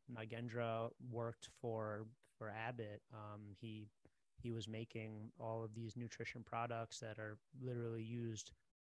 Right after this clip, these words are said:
worldwide. He was the one designing them. He was the one doing the innovation. Um, so he really helped go from, "Here's an idea that's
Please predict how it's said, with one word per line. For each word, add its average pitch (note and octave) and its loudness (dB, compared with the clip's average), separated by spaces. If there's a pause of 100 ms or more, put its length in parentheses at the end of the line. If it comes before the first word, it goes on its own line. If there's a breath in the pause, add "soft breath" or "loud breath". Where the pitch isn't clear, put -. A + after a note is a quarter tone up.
(140)
worldwide. G#2+ 4
He G#2+ -2
was G#2+ 0
the A2 6
one A2 0
designing A2+ 0
them. A2 -2
He A#2 -2
was G#2+ -2
the A#2+ -6
one A2+ -4
doing A2+ 0
the A2+ -4
innovation. A2 0 (800)
Um, A2 4
so A2 2 (880)
he B2+ 4
really A2+ 2
helped G#2+ 0
go A2 4 (120)
from, G#2+ -2 (460)
"Here's A#2 0
an A#2 0
idea A#2 -2 (100)
that's A2 0